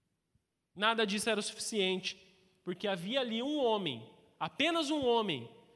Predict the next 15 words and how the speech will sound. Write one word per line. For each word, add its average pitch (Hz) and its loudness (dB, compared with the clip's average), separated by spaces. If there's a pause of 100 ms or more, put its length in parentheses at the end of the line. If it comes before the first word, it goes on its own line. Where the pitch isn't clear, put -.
(260)
que 202 -4
foi 240 -2
capaz 220 2 (1300)
de 160 -4
acabar 185 0
com - -6
a 185 -2
felicidade 170 -4
do 165 -10
segundo 175 -6
homem 170 -8
mais 165 -8
importante 156 -10
da 139 -12
Pérsia 117 -12